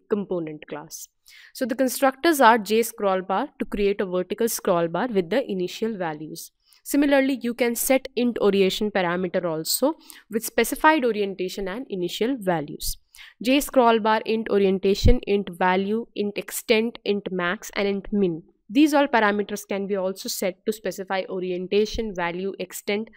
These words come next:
minimum and maximum to create a particular scroll bar. Now here you can see that a class S B one is created, and then in the J frame naming Go Edu Hub All Technologies, this scroll bar is added and the bounds are set. Similarly, the scroll bar is added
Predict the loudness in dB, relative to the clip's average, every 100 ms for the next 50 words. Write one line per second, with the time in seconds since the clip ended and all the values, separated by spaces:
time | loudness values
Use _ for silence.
0 | -20 -4 0 2 2 0 -2 -4 -4 -8
1 | -8 -8 -8 -18 _ -14 -8 -8 -6 -8
2 | -8 -10 -8 -6 -6 -8 -6 -4 -4 -6
3 | -12 -14 _ _ _ _ _ _ _ _
4 | 0 2 2 2 2 0 0 -2 -2 -2
5 | -2 0 0 0 -2 -2 -2 -2 0 -2
6 | -6 -8 -6 -6 -6 -6 -10 -20 -20 -6
7 | -4 0 2 2 0 -2 -2 2 2 2
8 | -6 -6 -8 _ _ -2 0 0 2 2
9 | 2 -2 -2 -2 -2 -2 -6 -4 -2 -4
10 | -4 -4 -4 -10 -20 -10 -4 -4 0 2
11 | 2 2 -2 -2 _ -6 -4 -2 -2 -2
12 | -10 -14 _ _ -4 -2 0 2 2 2
13 | 2 0 2 0 0 -2 -10 2 4 6
14 | 6 4 0 -4 -4 -2 -2 -2 -4 -4
15 | -4 -6